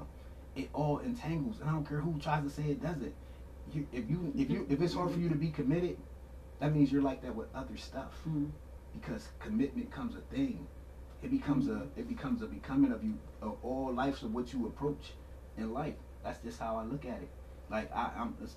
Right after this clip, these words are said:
Speaker 1: listen, man, I, show me, show me, uh, show me a committed man.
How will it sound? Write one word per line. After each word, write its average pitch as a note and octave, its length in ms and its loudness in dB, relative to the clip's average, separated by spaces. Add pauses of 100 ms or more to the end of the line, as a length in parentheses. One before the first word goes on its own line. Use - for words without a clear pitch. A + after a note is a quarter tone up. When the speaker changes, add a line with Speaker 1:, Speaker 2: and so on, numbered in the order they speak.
(140)
Speaker 1:
listen, G#2 340 -4
man, G2+ 280 -6
I, G#2+ 200 -2 (380)
show F3 320 6
me, F3+ 320 2
show F3+ 280 4
me, F3 360 0
uh, A#2+ 320 4 (400)
show F3+ 260 2
me F3+ 160 4
a D3 60 8
committed D3 480 4
man. C3 420 6